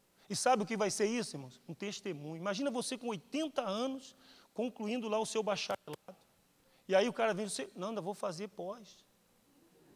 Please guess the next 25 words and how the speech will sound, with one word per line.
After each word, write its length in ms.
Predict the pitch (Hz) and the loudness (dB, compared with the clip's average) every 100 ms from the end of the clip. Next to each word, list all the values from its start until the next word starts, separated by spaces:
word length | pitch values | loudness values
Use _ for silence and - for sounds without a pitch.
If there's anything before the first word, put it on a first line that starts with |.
| - - - - | -20 -20 -20 -8
E 60 | 202 | 2
depois 400 | 196 190 196 185 | 4 6 4 4
da 120 | 170 | 4
pós, 640 | - 180 226 262 143 - - _ _ - - - - | 2 -2 0 -2 -6 -16 -20 _ _ -20 -20 -20 -12
eu 80 | 170 | -4
vou 80 | 180 | -2
fazer 320 | 208 185 208 | 2 2 2
mestrado." 760 | 220 269 - 196 202 226 170 139 _ _ _ _ _ - _ _ - - | 0 -4 -6 -6 -6 -6 -12 -18 _ _ _ _ _ -20 _ _ -20 -2
E 80 | 240 | 4
sabe, 260 | 311 294 | 8 10
a 80 | 285 | 10
pessoa 300 | 214 254 277 | 8 2 2
diz, 60 | 254 | 2
"Mas 100 | - | 4
como 200 | 330 330 | 4 4
é 60 | |
isso?" 380 | 285 294 208 160 - - - - | 4 2 0 -6 -12 -20 -16 2
Aí 160 | 175 196 | 4 4
você 280 | 208 - | 2 0
vem 200 | 156 196 | -2 -2
com 140 | 202 180 | -4 -6
testemunho. 800 | 196 190 196 151 143 151 147 135 _ _ _ _ _ _ _ _ _ 165 | -4 -4 -4 -6 -6 -8 -8 -14 _ _ _ _ _ _ _ _ _ -8
"É 60 | |
o 40 | 147 | -4
Senhor. 680 | - 180 143 135 151 156 | -4 -2 -4 -6 -8 -10